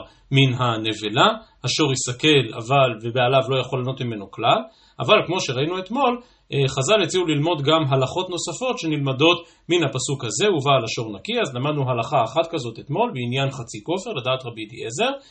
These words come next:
וכעת נעבור לשתי דרשות נוספות שנלמדו מאותן מילים עצמם. אז אנחנו בגמרא בדף מ"ב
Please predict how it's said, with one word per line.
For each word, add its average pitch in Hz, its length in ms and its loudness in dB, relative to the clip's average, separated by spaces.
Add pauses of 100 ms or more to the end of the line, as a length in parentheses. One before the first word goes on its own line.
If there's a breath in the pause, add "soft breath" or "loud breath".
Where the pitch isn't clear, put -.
(200 loud breath)
וכעת 165 360 0
נעבור 180 420 2
לשתי 165 360 0
דרשות 165 380 -4
נוספות 190 520 2 (280 soft breath)
שנלמדו 151 600 2 (320 loud breath)
מאותן 131 480 2 (160)
מילים 110 440 -4 (160)
עצמם. - 420 -10 (120)
אז 113 100 -8
אנחנו 156 220 0
בגמרא 151 300 0
בדף 156 260 0
מ"ב 131 180 -2